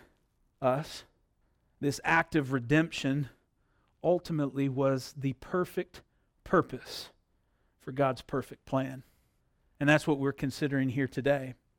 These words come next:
Let's continue reading here, picking up in verse four. Paul continues, "But when the fullness of the time had come," because of the common condition for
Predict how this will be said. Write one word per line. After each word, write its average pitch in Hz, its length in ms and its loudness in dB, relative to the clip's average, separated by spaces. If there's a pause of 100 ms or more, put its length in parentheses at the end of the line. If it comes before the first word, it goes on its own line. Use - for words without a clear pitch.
(540)
Let's 139 100 -2
continue 165 480 4
reading 160 380 6
here, 135 320 6
picking 156 280 0
up 143 120 2
in 135 100 0
verse 135 220 0
four. 180 640 10 (340)
Paul 151 140 6
continues, 147 640 0
"But 156 240 2
when 254 420 12
the 170 120 6
fullness 269 840 8
of 196 240 4
the 208 80 6
time 170 400 0
had 156 300 -6
come," 120 340 -4 (760)
because 240 540 12
of 196 260 10
the 180 80 12
common 277 580 12
condition 202 840 8
for 208 260 10